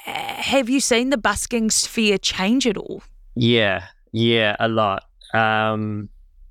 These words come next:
Speaker 2: I would say that it's not in its heyday 'cause there's been a lot of things affecting it. There's less cash.
Speaker 1: Mm.
Speaker 2: There's more exposure to rare tricks through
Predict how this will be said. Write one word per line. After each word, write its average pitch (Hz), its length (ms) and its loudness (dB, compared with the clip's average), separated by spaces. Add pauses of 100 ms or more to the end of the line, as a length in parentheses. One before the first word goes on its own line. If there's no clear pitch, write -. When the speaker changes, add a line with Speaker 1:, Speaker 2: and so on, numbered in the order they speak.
(280)
Speaker 2:
I 113 80 4
would 117 180 -2
say 120 380 2
that 110 320 0
it's 107 220 -6
not 104 180 2
in 101 140 -2
its - 280 -12 (140)
heyday 92 600 0 (640)
'cause 107 180 0
there's 107 180 0
been 113 180 0
a 113 60 0
lot 110 160 2
of 104 80 -6
things 101 180 -2
affecting 98 540 -2
it. 92 160 -2
There's 98 180 -2
less 98 180 0
cash. 104 640 -2 (240)
Speaker 1:
Mm. 185 220 -2
Speaker 2:
There's 196 200 0
more 104 200 2
exposure 101 640 -2
to 95 320 -2
rare 98 240 0
tricks - 480 -4
through 101 460 -4